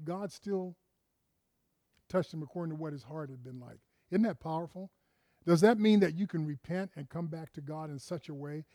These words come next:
What he did with his mama, that showed God he still has stuff in him, the right thing in him. See how that worked? Even her being a relative like that did not stop him from doing the things that he needed to do. Now, has that ever happened to anybody where you had to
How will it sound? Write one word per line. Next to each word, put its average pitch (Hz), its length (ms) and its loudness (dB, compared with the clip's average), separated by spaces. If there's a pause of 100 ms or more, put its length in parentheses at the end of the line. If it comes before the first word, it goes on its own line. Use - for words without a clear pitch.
(200)
What 175 160 2
he 220 120 6
did 208 240 2
with 202 120 -2
his 190 180 0
mama, 196 440 -4
that 165 160 -4
showed 160 260 -6
God 156 240 -6
he 143 60 -8
still 160 240 -8
has 147 200 -6
stuff 156 280 -12
in 147 100 -6
him, 117 160 -12 (640)
the 143 100 -4
right 139 280 -2
thing 143 240 -4
in 135 100 -6
him. 110 180 -14 (140)
See 156 200 -6
how 147 160 -2
that 139 140 -10
worked? 151 300 -10 (320)
Even 202 360 8
her 196 260 4
being 180 380 2
a 147 140 -2
relative 170 600 -2
like 160 320 -4
that 165 280 0
did 143 140 -8
not 151 240 -6
stop 170 420 -6
him 127 280 -14 (440)
from 139 200 -2
doing 143 400 2
the 139 80 -6
things 139 500 -4 (140)
that 135 100 -8
he 131 80 -4
needed 131 220 -6
to 123 80 -12
do. 123 260 -8 (380)
Now, 147 300 0 (420)
has 147 220 0
that 170 120 4
ever 170 180 -2
happened 160 280 -4
to 165 60 -6
anybody 165 320 -4
where 151 120 -6
you 147 80 -6
had 151 220 -8
to 143 100 -10